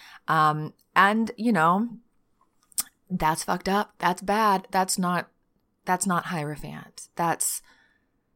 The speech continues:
that's bad Hierophant. That's shadow Hierophant. True Hierophant energy, I think, is instead about the number five, and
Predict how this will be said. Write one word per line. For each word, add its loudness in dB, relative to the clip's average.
that's -2
bad -4
Hierophant. -8
That's -6
shadow -2
Hierophant. -14
True 2
Hierophant -4
energy, -6
I 4
think, -8
is -2
instead 2
about 2
the 0
number 0
five, -2
and -2